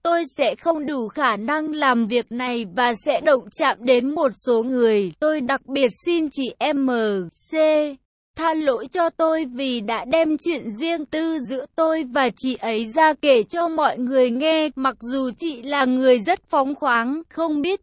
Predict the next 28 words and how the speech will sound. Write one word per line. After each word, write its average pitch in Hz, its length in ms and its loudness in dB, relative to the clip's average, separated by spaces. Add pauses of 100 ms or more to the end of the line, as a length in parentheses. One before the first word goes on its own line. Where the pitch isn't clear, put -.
chị 277 240 -4 (160)
có 262 220 2
đọc 294 260 0
được 262 300 0
những 254 360 -2
dòng 262 280 2
này 240 320 0
không? 277 500 0
Nếu 233 360 0
có 233 200 0
thể, 240 480 -2 (560)
xin 311 280 0 (100)
email 311 540 0
cho 311 180 0
tôi. 311 580 0
Bà 233 240 4
Hòa 254 320 2
bưng 320 340 -4
đến 262 300 6
cho 339 320 0
tôi 320 260 2
một 277 240 0 (160)
dĩa 220 260 -6
bê 320 340 2
thui 339 240 -4
và 262 240 2
một 247 240 2
ly 302 320 -2